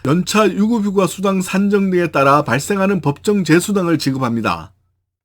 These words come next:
명절 상여금이 지급되는데요.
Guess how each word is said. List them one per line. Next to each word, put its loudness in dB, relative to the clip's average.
명절 4
상여금이 2
지급되는데요. 0